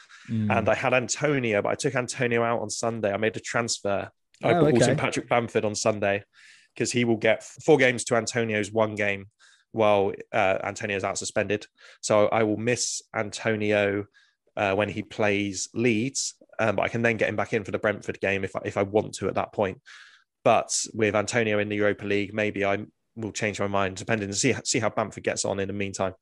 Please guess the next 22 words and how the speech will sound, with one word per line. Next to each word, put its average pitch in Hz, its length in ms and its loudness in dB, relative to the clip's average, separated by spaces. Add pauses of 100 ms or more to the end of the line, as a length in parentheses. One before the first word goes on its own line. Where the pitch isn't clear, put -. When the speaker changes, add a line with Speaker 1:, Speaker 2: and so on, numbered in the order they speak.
(600)
Speaker 1:
Nice. - 680 -2
So 143 280 4
a 139 80 2
good 147 160 4
example 135 460 4
of 123 160 4
that, 127 240 4
um, 120 420 0
kind 123 220 -2
of 120 260 0
planning 120 640 -2
and 117 480 -4 (220)
the, 113 320 0
well, 104 160 -2
the 104 140 -6
three-for-one 113 680 2
slash 107 420 0 (420)
four-for, 110 680 6 (140)
four-for-one 113 480 0
in 110 120 0
this 110 180 -4
instance. - 680 -6